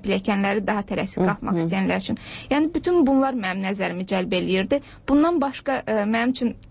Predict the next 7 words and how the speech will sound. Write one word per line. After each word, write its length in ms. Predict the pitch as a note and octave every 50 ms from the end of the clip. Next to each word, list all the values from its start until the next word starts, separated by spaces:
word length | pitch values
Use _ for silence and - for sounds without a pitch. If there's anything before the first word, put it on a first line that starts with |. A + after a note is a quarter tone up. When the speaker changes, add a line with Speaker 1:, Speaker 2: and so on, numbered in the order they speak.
| -
Speaker 1:
ən 160 | B3 B3 B3 A#3
maraqlı 480 | A3 G#3+ G3+ G3 G#3 - A3+ G#3+ A3 A3
müşahidələrimdən 760 | A#3 - A3+ F#3+ F#3 G3+ G3 G3 G3 G3 G3 G3+ G3+ G#3 G3 G#3
biri 160 | - A3+ A#3
amerikanların 800 | - A#3 A3 G#3+ G3+ G#3 G3+ - G3+ G3+ G3 G3 G3+ A#3 B3+ C4 - - - - - -
mütaliəyə 560 | A#3 A#3+ A#3+ B3+ A#3+ A3 G#3 G#3+ G#3+ A3+ C4
olan, 420 | C4 - A3 G#3+ G#3 A3 A#3 A#3+